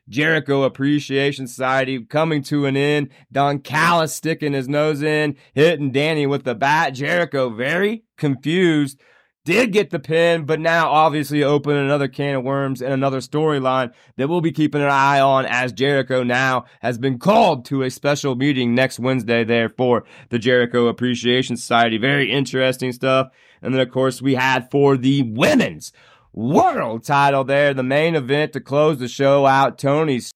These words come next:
Toni Storm, your women's champion, putting it on the line against Shida. And Shida gets the big win, becoming the first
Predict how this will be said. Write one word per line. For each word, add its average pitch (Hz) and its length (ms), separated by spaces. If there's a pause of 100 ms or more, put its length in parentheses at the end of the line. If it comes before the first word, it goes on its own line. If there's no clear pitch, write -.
(100)
Toni 160 460
Storm, 165 760
your 120 180
women's 135 440
champion, 135 580
putting 139 320
it - 20
on 135 140
the 127 80
line 131 400
against 131 500
Shida. - 580 (320)
And 117 200
Shida 135 720
gets 139 380
the 127 160
big 131 300
win, 143 300
becoming 139 540
the 143 200
first 202 640